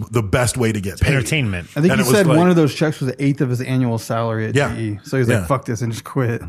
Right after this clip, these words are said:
Speaker 1: And then,
Speaker 2: Yeah,
Speaker 1: so
Speaker 2: you
Speaker 1: he,
Speaker 2: wouldn't need to, yeah.
Speaker 1: he writes Player Piano, which is about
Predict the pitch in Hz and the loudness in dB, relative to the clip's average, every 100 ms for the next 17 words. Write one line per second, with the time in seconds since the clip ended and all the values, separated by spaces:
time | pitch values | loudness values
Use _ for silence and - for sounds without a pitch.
0 | - 135 131 147 147 117 127 156 117 117 | -4 0 2 2 4 2 4 4 4 4
1 | 110 131 - 107 107 117 110 107 135 139 | 2 0 0 -2 0 0 -2 0 2 2
2 | 156 - 160 160 151 123 123 131 139 98 | 0 0 2 4 4 2 2 4 2 0
3 | 80 113 92 107 117 110 104 92 110 110 | 0 0 0 0 2 2 0 0 2 2
4 | 107 - - | 0 -2 -10